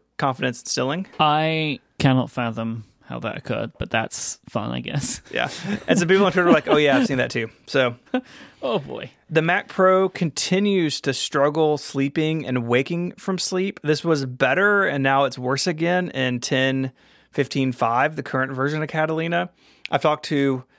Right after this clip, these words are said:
Speaker 1: a couple other Mac Pro users, and this seems to be pretty universal across the different setups. Like, I use the L G five K. Other people use the Pro Display.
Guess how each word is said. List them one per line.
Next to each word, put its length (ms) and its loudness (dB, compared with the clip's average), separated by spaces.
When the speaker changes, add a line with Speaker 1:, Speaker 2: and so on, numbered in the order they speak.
Speaker 1:
a 40 -20
couple 220 0
other 220 4
Mac 220 0
Pro 340 2
users, 520 0
and 120 0
this 100 -2
seems 280 0
to 80 -2
be 560 0
pretty 280 0
universal 680 0
across 480 0
the 120 -2
different 580 -2
setups. 480 0
Like, 140 -2
I 120 2
use 200 0
the 100 2
L 140 4
G 260 0
five 340 -2
K. 460 2
Other 180 0
people 260 -2
use 180 -4
the 80 -6
Pro 220 4
Display. 680 2